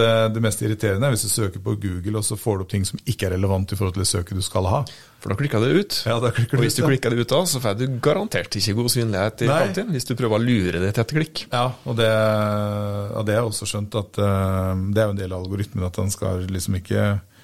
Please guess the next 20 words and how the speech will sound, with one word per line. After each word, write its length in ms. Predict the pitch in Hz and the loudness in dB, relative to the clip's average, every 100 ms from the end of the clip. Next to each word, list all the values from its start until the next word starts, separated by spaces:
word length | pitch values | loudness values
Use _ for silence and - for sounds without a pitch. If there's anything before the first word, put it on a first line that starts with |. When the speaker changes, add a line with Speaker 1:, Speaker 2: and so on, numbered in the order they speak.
| - - | -20 -10
Speaker 1:
prøve 160 | - 101 | 0 2
å 40 | 92 | 2
gjøre 80 | 104 | 2
noe 80 | |
snarveier, 480 | 110 123 92 82 92 | 2 0 -2 -2 0
han 80 | 110 | 0
må 120 | 107 104 | -2 -2
bare 240 | 98 101 | -2 -2
jobbe 200 | 107 92 | -4 -2
på 80 | 107 | 0
lag, 280 | 92 90 104 - - 127 | 2 2 0 -6 -14 -10
eh, 500 | 117 104 98 98 104 | -6 -4 -4 -4 0
hele, 320 | 104 107 90 90 92 90 104 | 2 2 2 0 0 -2 0
hele 160 | 92 90 | 0 0
veien. 200 | 85 - _ _ - - - - - - | -2 -6 _ _ -20 -20 -20 -20 -20 -8
Så, 140 | - 120 113 113 110 107 107 101 90 | 0 2 2 2 2 2 2 0 0
nei, 140 | - 123 | 0 0
det 120 | 143 | 4
er, 180 | 131 123 | 2 4
ehm, 720 | 127 123 120 120 117 110 107 | 2 2 2 2 0 0 -2